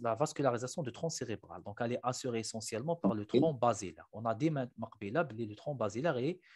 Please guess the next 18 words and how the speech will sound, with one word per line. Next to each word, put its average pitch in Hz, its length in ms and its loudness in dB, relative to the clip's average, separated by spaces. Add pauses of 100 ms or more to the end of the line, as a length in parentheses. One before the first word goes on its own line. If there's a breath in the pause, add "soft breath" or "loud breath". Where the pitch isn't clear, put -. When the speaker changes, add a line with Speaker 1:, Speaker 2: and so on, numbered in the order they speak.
(280 soft breath)
Speaker 1:
le 117 160 2
résultat 151 760 6
de, 110 440 -2
de 120 140 0
l'union 175 480 6
des 135 160 0
deux 135 220 2
artères 151 340 4
vertébraux - 580 -4 (840)
et 165 320 10
il 135 80 0
se - 120 -4
divise 160 380 2
en 139 100 2
deux 139 260 2
artères 151 280 4
cérébrales 139 640 4
postérieures. - 580 -4